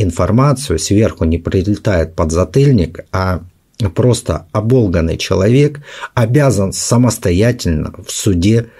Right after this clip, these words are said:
доказывать свою правоту и ложь сми. Ведь, э, на самом деле не все способны это сделать. Многие оболганные так и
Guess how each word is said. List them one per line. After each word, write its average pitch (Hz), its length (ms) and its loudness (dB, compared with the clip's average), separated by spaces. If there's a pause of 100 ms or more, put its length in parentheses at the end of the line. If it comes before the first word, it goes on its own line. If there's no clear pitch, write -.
(100)
доказывать 98 760 -2 (180)
свою 85 640 0 (360)
правоту 92 600 2
и 110 180 -2
ложь 90 420 0
сми. - 520 0 (800)
Ведь, 120 380 0
э, 95 300 2 (100)
на 104 220 2
самом 123 480 2
деле 110 440 2
не 90 320 2
все 139 300 2
способны 104 640 0
это 95 460 0
сделать. 87 800 0 (160)
Многие 113 760 2 (100)
оболганные 95 800 2
так 127 380 -2
и 101 200 0